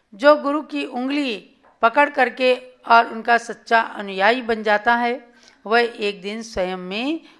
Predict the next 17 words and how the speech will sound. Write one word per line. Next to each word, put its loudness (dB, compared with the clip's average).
गुरु -8
बन -4
जाता -2
है। -12
इसीलिए -2
गुरु -2
को 2
अत्यंत 2
महत्व 2
प्रदान 4
करते -2
हुए -2
कहा 0
है 0
कि -2
सबसे 0
पहले 4